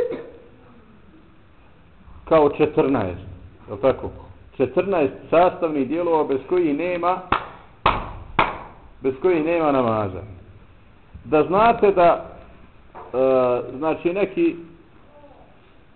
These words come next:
učenjaci u svojim knjigama kad nabrajaju, na-, nabroje manje, jel tako? Ali to je samo zbog različitog pristupa i gledanja na, na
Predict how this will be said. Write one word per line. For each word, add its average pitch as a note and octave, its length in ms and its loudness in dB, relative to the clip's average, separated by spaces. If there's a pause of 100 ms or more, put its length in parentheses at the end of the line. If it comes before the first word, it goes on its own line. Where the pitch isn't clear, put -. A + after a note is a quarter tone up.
(200)
učenjaci E3 640 2
u C#3+ 100 -2
svojim F3 320 0
knjigama D#3 300 -2
kad C#3+ 180 -2
nabrajaju, D#3+ 440 0
na-, D#3+ 160 -2 (140)
nabroje D#3+ 400 0
manje, D3 420 0 (680)
jel A#2 120 -4
tako? D3 360 -2 (100)
Ali C3+ 120 -8
to F3+ 160 0
je E3 120 0
samo F3 260 -2 (120)
zbog C#3+ 260 -4
različitog D3+ 460 -4 (100)
pristupa C#3+ 520 -4 (420)
i A#2+ 100 -4
gledanja C3 480 0
na, A#2+ 140 -4 (1000)
na A#2+ 260 2